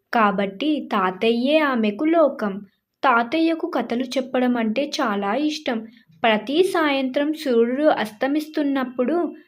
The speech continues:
తాతయ్య సీతకు ఏదో ఒక కొత్త కథ చెప్పేవారు. కానీ సీతకు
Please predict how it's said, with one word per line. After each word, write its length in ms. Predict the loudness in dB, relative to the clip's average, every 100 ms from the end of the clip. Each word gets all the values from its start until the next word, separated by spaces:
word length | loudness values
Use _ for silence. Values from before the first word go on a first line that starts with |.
| _ 0
తాతయ్య 480 | 0 2 0 0 -2
సీతకు 540 | -2 -4 -2 -2 -2
ఏదో 380 | 2 2 2 0
ఒక 200 | -2 -4
కొత్త 380 | -2 -4 -2 -4
కథ 240 | -2 -4 -2
చెప్పేవారు. 640 | -2 2 2 2 0 -2 -6 -10 -20 -20 -20 _ _
కానీ 500 | 2 4 6 6 6
సీతకు 580 | 4 0 -2 2 0 2